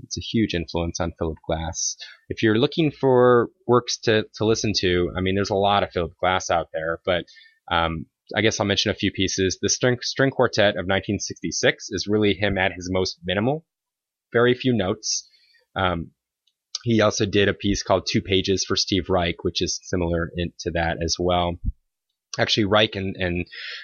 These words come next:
Glass were very much kind of simpatico in the seventies. They got estranged later, I think, but, um,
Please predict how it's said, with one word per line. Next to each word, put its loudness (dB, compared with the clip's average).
Glass 2
were 2
very 2
much 0
kind 0
of 0
simpatico 0
in -2
the -2
seventies. -2
They 0
got 0
estranged 0
later, 0
I 0
think, -4
but, 0
um, -4